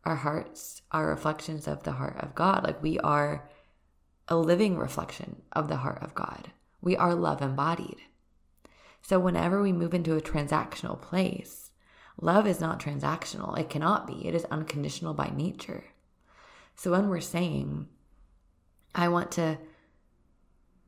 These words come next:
be more embodied in love," because that's who we are as feminine beings. I want to be love embodied, but I want to do it only if I can receive all of these things that I want as a result.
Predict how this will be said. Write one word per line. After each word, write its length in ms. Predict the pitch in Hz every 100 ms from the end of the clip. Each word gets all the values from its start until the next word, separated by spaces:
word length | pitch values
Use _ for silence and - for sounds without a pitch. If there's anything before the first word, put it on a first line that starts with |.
| _ _ _ -
be 160 | 185 185
more 220 | 180 170
embodied 720 | 160 160 156 151 143 170 190 - - - - - - - - -
in 180 | 170
love," 440 | 147 - - - - _ _ _ _ _ _ _ _ _ _ _ _ _
because 240 | 170 160 151
that's 240 | - -
who 100 | 165
we 120 | 156
are 120 | 143 -
as 140 | -
feminine 340 | - 147 147
beings. 340 | - - - 156
I 120 | 160
want 180 | 165 -
to 60 | 175
be 160 | 160
love 220 | 151 139
embodied, 560 | 139 135 - - - - - _ _ _ _ _
but 380 | 87 73 - - - _
I 140 | - 175
want 180 | 185 -
to 80 |
do 200 | 185 151
it 240 | 156 190 -
only 560 | 156 160 170 190 214 - - - _
if 120 | 165 -
I 220 | 151 160
can 640 | 175 156 147 147 165 202 202
receive 560 | 160 156 165 160 190 -
all 160 | - 156
of 120 | 175
these 180 | 165 156
things 220 | 160 143
that 100 | 151
I 60 | 151
want 260 | - -
as 160 | 147 143
a 60 | -
result. 560 | - - - - -